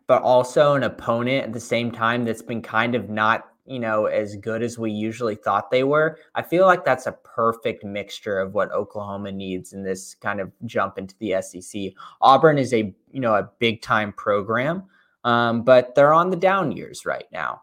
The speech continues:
So perfect, perfect, um, situation. I think, you know, we get the Tennessee game at first,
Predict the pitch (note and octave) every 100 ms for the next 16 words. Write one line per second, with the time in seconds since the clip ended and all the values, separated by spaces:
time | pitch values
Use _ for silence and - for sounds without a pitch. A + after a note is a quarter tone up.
0 | _ - B2+ A2 - - D3 - F#2+ -
1 | F#2+ - - F#2 F2+ F2 A2 - - F2
2 | D#2+ - G2 G2+ G2 F#2 - A#2 G#2 G2+
3 | G#2+ G2+ A2+ - - A#2+ B2 C3+ B2 B2
4 | B2 B2 - A2+ G2+ -